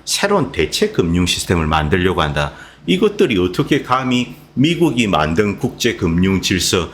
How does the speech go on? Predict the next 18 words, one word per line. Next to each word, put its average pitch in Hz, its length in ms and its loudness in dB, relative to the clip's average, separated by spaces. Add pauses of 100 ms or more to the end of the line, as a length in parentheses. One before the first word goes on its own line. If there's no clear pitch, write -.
(240)
여기에 113 340 0
들어오지 95 340 0
않고 87 220 -2
지들끼리 87 720 0 (160)
새로운 101 540 0
루트를 101 340 0
만드느냐. 76 720 -2 (320)
이것을 170 560 0
용납할 135 520 0
수 - 180 -2
없다. 78 360 -2 (380)
만약 117 720 0
우리가 175 320 2
만든 95 520 0
법, 101 240 0
우리가 156 220 2
만든 101 380 0
질서를 107 760 0